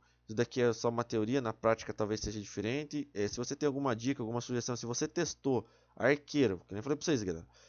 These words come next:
Se você pegou um arqueiro e testou ele full destreza, depois você testou ele full constituição e fez ele híbrido, fala assim, cara, tanto faz, dá na mesma, é, não dá.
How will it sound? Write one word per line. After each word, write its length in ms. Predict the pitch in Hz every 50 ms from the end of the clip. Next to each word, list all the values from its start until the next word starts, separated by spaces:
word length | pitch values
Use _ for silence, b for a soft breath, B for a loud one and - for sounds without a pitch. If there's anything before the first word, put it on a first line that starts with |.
| b b
Se 80 | - 117
você 200 | 117 - 151 165
pegou 380 | - _ - - 180 160 180
um 60 | 185 190
arqueiro 560 | 190 175 - - - 151 139 120 101 95 - b b b b b b b
e 100 | - 117
testou 520 | - - 147 147 - - - 156 143 139 131
ele 240 | 123 117 110 98 101
full 240 | - - - 143 147
destreza, 680 | 143 160 147 - - - 131 131 117 104 92 90 - b b b b b -
depois 280 | 107 107 - 127 139
você 200 | 147 143 - 156
testou 380 | 151 - 151 143 - - 151 147
ele 220 | 143 127 107 - b b b b b b b
full 280 | _ - - - - 196
constituição 720 | - 165 156 - - 147 - 156 156 - - 151 139 127 120
e 20 |
fez 260 | 113 - 127 135 139
ele 160 | 151 139 120 120
híbrido, 480 | 143 175 170 143 135 110 101 95 92 - _ _
fala 160 | - 151 147
assim, 160 | 147 - 170
cara, 300 | 147 - 208 208 175 143
tanto 320 | 139 - - 196 226 - 208
faz, 540 | - - 135 127 131 147 160 160 160 160 156
dá 140 | - 127 147
na 160 | 143 135 120
mesma, 580 | 110 104 110 123 143 151 151 143 139 143 143 - b b b b b b b -
é, 240 | - 113 120 117 117
não 220 | 117 135 139 131 117
dá. 500 | 110 110 120 135 147 151 151 151 143